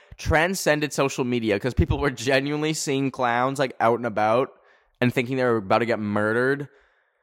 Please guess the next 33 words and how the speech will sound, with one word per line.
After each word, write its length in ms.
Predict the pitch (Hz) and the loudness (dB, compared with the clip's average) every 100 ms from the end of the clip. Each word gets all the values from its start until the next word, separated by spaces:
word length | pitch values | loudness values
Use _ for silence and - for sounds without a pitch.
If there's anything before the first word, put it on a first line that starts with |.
| _ _ _ _ _ _ _ _ _ | _ _ _ _ _ _ _ _ _
Shit 280 | - - 254 | -10 -2 -2
like 300 | 262 220 147 | 0 -2 2
that 380 | 131 135 113 - _ _ _ _ - | 4 4 4 -2 _ _ _ _ 0
is 340 | 143 131 - - - | 0 2 -4 -10 -12
what 360 | 110 120 156 | -4 2 2
makes, 540 | 135 123 120 - - - - | 2 -2 -2 -4 -10 -10 -8
it, 140 | - 170 | -6 0
it 140 | 180 | 4
is 160 | 190 170 - | 4 4 2
all, 460 | 143 151 170 190 175 | 4 8 8 4 0
like, 240 | 143 156 117 | 0 0 0
genuinely 720 | 113 117 139 160 175 175 165 | -2 4 4 4 0 0 -2
all 220 | - 127 123 | 2 4 4
I 60 | |
use 220 | 120 113 | 0 -2
social 300 | - 107 101 | -2 -4 -2
media 320 | 101 98 92 98 | -2 0 0 0
for. 320 | 90 82 98 _ _ _ | 0 0 -2 _ _ _
I 100 | - | 2
don't 240 | 190 214 - | 4 2 -4
care 480 | - 147 139 139 131 | -6 0 2 0 -2
really 320 | 123 123 123 | -2 0 0
about 400 | 110 113 113 - - _ _ | 0 2 2 0 -12 _ _
all 160 | 123 131 | 4 4
the 80 | 131 | 4
happenings 520 | 113 113 - 117 113 | 2 2 2 -2 -4
in 180 | - 113 | 0 2
between. 400 | 113 - 117 104 | 2 0 0 0
It 140 | 120 | 0
is 120 | 139 | 0
just 320 | - 143 - - | 0 -2 -4 -8
so 340 | - 165 160 | -4 2 2
fun. 440 | 156 113 98 92 | 2 -2 -2 -4